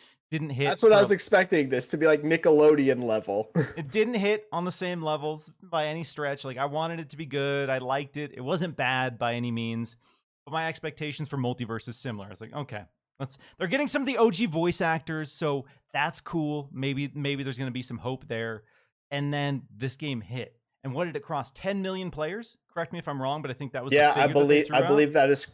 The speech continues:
Speaker 2: correct. I believe that, uh, 'cause there's a, a, a, a site that tracks total players. I'm not su-, a hundred percent sure how they do it because I don't think, I don't think W B themselves have officially announced it, but there's a leaderboard that tracks,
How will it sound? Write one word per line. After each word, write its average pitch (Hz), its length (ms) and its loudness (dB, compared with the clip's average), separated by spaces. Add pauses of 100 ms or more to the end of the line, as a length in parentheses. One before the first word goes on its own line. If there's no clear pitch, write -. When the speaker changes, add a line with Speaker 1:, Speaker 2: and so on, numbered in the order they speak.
Speaker 2:
correct. 127 440 2
I 123 120 4
believe 139 340 2
that, 127 320 6
uh, 117 400 6 (140)
'cause 139 180 2
there's 143 200 6
a, 123 400 4 (480)
a, 123 60 4
a, 113 220 2
a 104 40 0
site 131 380 0
that 123 140 -2
tracks 117 420 0
total 113 260 2
players. 110 460 0
I'm 113 80 -6
not 127 160 2
su-, - 200 -6
a 123 40 -4
hundred 131 160 0
percent 135 240 -4
sure 139 100 0
how 139 100 4
they 135 80 2
do 143 120 6
it 143 160 4
because 131 220 -6
I 139 40 4
don't 165 160 4
think, 196 280 2 (360)
I 131 60 6
don't 180 120 8
think 180 140 4
W 165 260 2
B 165 120 2
themselves 139 460 2
have 120 140 0
officially 127 480 2
announced 147 400 0
it, 170 240 2 (220)
but 131 120 4
there's 131 180 4
a 113 40 2
leaderboard 131 680 2
that 131 220 2
tracks, - 600 0